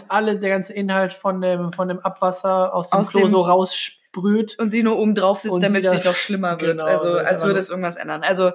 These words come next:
Speaker 1: Ja.
Speaker 2: es sagt, es halt quasi, sagt dir bildhaft, hier ganz unten angekommen jetzt.
Speaker 1: Hier ist wirklich
Speaker 2: Da ist jetzt alles, alles hinüber.
Speaker 1: Ja.
Speaker 2: Müssen dann halt in so einer Unterkunft, in so einer Turnhalle pennen und,
Speaker 1: Genau.
Speaker 2: ähm, eigentlich wäre Wochenende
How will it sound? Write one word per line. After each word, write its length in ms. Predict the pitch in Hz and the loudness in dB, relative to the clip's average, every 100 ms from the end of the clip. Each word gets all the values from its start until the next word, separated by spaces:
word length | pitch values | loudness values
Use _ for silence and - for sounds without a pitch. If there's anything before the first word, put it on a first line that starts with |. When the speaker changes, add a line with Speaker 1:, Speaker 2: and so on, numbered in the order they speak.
| - | -4
Speaker 1:
Ja. 260 | 139 - - - | -14 -14 -14 -10
Speaker 2:
es 140 | 202 | -4
sagt, 220 | 226 226 233 | -2 -4 -6
es 120 | 220 | -4
halt 180 | 208 - | -4 -2
quasi, 220 | 214 190 | -2 0
sagt 340 | - 214 - | -2 -2 -2
dir 240 | 214 208 196 175 | 2 4 4 2
bildhaft, 760 | 254 302 302 208 208 - - - _ _ _ _ _ _ _ _ | 2 2 0 -2 -2 -6 -16 -16 _ _ _ _ _ _ _ _
hier 180 | 226 196 | -10 -2
ganz 220 | 202 202 | -2 -2
unten 200 | 170 143 | -4 -4
angekommen 380 | 151 143 - 92 | -6 -8 -12 -14
jetzt. 80 | - | -8
Speaker 1:
Hier 280 | 175 175 | 0 0
ist 260 | 156 - 139 | 0 -4 -12
wirklich 340 | 127 - 127 - | -12 -12 -12 0
Speaker 2:
Da 140 | 196 | 0
ist 100 | 208 | 2
jetzt 240 | 220 208 - | -2 -4 -4
alles, 420 | 190 190 - - | -4 -4 -8 -10
alles 300 | - 170 170 | -4 -2 -2
hinüber. 380 | - - - - _ - | -6 -12 -12 -16 _ -16
Speaker 1:
Ja. 180 | - - - _ _ _ _ | -14 -14 -20 _ _ _ _
Speaker 2:
Müssen 200 | 208 208 | -2 0
dann 140 | 214 | 2
halt 100 | 214 | 2
in 60 | 208 | 2
so 80 | 196 | 2
einer 160 | 190 | 0
Unterkunft, 400 | 190 226 214 220 | 0 -2 -2 -2
in 60 | 202 | 0
so 60 | 190 | 0
einer 100 | 180 | 0
Turnhalle 320 | 233 233 220 | 0 0 0
pennen 340 | 220 220 208 | -2 0 0
und, 180 | - 185 | 0 -2
Speaker 1:
Genau. 260 | 170 143 135 185 | -2 -2 0 0
Speaker 2:
ähm, 220 | 175 180 - - | -2 -6 -8 -2
eigentlich 300 | 220 277 208 | 2 2 2
wäre 220 | 208 190 | 0 0
Wochenende 680 | 208 214 202 202 190 208 | 0 -2 -2 0 -2 -6